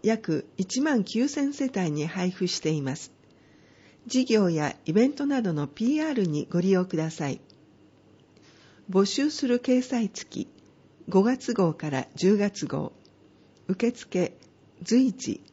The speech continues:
定員になり次第締め切ります。申し込み、掲載希望月の一ヶ月半前までを目安に、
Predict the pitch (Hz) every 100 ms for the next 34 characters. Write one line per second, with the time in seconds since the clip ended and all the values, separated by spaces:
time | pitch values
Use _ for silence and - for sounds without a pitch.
0 | _ _ - _ - 262 311 311 294 269
1 | 247 240 240 190 156 - - 170 160 -
2 | 147 131 143 - _ _ _ _ _ _
3 | _ _ _ _ _ _ - 196 277 -
4 | 214 196 156 - - _ _ - 254 302
5 | 330 311 - 262 254 254 - - 135 139
6 | - - - _ 196 - 285 302 302 277
7 | 269 254 240 226 226 214 180 190 156 135
8 | - - 185 190 165 - 135 127